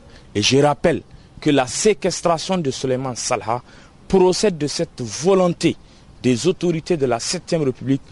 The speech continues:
à vouloir remettre en cause les acquis de la dépénalisation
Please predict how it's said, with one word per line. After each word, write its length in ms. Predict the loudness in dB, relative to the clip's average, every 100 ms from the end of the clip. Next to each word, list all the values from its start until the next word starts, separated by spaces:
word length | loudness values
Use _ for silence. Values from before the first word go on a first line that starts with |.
| -20 -8 0
à 140 | 0
vouloir 360 | 0 2 2 2
remettre 640 | 4 4 4 2 0 -2
en 140 | -2
cause 440 | -2 2 2 2 -4 -18 -12 0
les 380 | 0 0 2
acquis 300 | 0 0 -4
de 100 | 0
la 160 | 0 0
dépénalisation 920 | -2 -4 -4 -4 -2 -2 -2 -4 -8